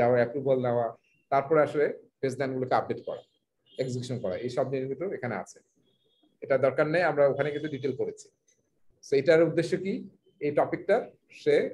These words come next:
টপিক উদ্দেশ্য হচ্ছে প্রজেক্ট ম্যানেজমেন্টের ফাইনাল প্ল্যানটা তৈরি করা।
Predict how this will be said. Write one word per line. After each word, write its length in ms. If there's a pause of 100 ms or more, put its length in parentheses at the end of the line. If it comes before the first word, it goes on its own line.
(480)
টপিক 220 (100)
উদ্দেশ্য 260
হচ্ছে 200
প্রজেক্ট 300
ম্যানেজমেন্টের 800 (220)
ফাইনাল 280 (100)
প্ল্যানটা 320
তৈরি 200
করা। 140